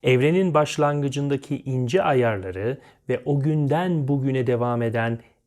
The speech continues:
evrimini düşündüğünüzde altmış yedi ile yetmiş iki arasında çok büyük bir fark olabiliyor. Bir sonraki videoda görüşeceğiz dostlar. Kendinize çok iyi bakın ve her zaman söylediğim gibi uzayla ve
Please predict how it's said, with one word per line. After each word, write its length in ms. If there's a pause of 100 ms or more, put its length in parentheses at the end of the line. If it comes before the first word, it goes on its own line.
evrimini 500
düşündüğünüzde 1080 (280)
altmış 460
yedi 180
ile 500 (320)
yetmiş 380
iki 200
arasında 680 (260)
çok 340
büyük 320
bir 100
fark 560
olabiliyor. 680 (680)
Bir 80
sonraki 400
videoda 240
görüşeceğiz 560
dostlar. 400
Kendinize 280
çok 240
iyi 80
bakın 340
ve 60
her 160
zaman 240
söylediğim 520
gibi 160 (380)
uzayla 800 (120)
ve 300